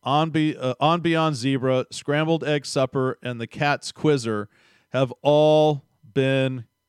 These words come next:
canceled. They're not going to print them anymore.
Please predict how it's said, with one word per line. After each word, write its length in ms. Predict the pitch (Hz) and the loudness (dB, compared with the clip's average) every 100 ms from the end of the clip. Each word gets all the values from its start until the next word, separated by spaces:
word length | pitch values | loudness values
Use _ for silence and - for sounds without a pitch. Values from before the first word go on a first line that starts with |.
| _ - | _ 0
canceled. 540 | 165 160 - 120 87 107 | 2 2 -2 -6 -8 -8
They're 180 | 113 | -6
not 240 | 120 127 120 | -4 -6 -6
going 240 | 131 120 | -8 -10
to 100 | 107 | -12
print 300 | - 156 170 | -6 -4 -2
them 160 | 175 175 | -2 -2
anymore. 640 | 175 180 175 180 175 175 | -2 -2 0 2 4 2